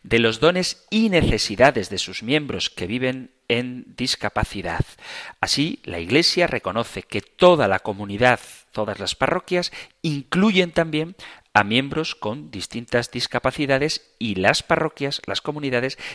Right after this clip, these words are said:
desean fervientemente que también esos miembros participen activamente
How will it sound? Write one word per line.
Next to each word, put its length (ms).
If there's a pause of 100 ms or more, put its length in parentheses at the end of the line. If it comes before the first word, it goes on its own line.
desean 680
fervientemente 960 (260)
que 100
también 500
esos 380
miembros 480 (360)
participen 1000 (220)
activamente 2000